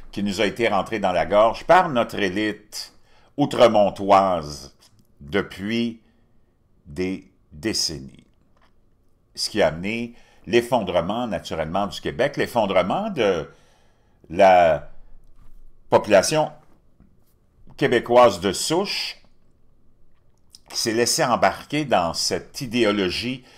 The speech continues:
gauchistoïde du globalisme et du mondialisme et des frontières ouvertes et que tout le monde est beau et tout le monde est gentil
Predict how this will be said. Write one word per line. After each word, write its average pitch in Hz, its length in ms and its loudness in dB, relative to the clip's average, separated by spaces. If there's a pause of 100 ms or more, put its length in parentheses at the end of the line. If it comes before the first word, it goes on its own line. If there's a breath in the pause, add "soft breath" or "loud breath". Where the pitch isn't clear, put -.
(240 soft breath)
gauchistoïde 139 1500 0 (840 soft breath)
du 87 160 -10
globalisme 120 640 4
et 107 60 -6
du 92 160 -8
mondialisme 110 840 0
et 104 80 -6
des 98 140 -4
frontières 104 500 0
ouvertes 101 400 0
et 101 80 -6
que - 80 -8
tout 95 180 -8
le 95 60 -8
monde 104 220 -6
est 90 80 -6
beau 95 240 -8
et 92 60 -10
tout - 100 -16
le 85 60 -12
monde 90 200 -8
est 73 80 -2
gentil 76 720 -8